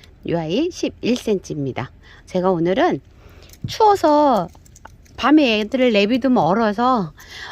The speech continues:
올라갔다 내려갔다 하기가 너무 무겁고 힘이 들었어요. 그래서 오늘은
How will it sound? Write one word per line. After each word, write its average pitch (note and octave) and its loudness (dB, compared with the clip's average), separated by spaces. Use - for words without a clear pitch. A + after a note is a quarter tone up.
올라갔다 C#4 2
내려갔다 C4+ 0
하기가 A#3 -2
너무 G#3 0
무겁고 A3 0
힘이 F#4+ 2
들었어요. A3+ -2
그래서 F#3+ -6
오늘은 F#3 -2